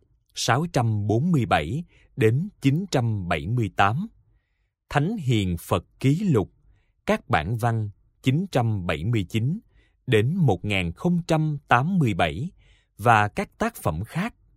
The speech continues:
một nghìn không trăm tám mươi tám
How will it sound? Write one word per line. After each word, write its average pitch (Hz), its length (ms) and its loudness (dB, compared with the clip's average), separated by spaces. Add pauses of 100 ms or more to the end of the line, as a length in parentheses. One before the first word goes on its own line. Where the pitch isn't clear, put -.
(300)
một 107 240 2
nghìn 95 280 0
không 117 300 -4
trăm 110 400 -2
tám 123 240 2
mươi 127 200 2
tám 127 340 2